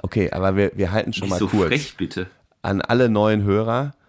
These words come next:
Speaker 1: und Hörerinnen, es ist genau das eingetreten, was wir erwartet haben. Der Frodo ist krank. Der hat nämlich Corona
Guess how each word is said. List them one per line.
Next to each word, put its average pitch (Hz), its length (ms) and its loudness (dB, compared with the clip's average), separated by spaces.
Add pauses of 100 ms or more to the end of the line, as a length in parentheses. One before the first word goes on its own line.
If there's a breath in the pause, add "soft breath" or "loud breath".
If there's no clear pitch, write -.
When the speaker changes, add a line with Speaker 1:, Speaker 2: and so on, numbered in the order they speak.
(120)
Speaker 1:
und 92 140 -4
Hörerinnen, 95 680 0
es 98 140 -2
ist 98 160 -6
genau 101 400 2
das 110 420 -4
eingetreten, 98 920 -6
was - 280 -6
wir 117 140 -2
erwartet 92 480 -4
haben. 90 420 -4 (460 soft breath)
Der 127 100 -2
Frodo 92 360 -4
ist - 220 -10
krank. - 460 -14 (640 loud breath)
Der 117 240 0
hat 98 320 -6
nämlich 104 400 -6
Corona 104 680 0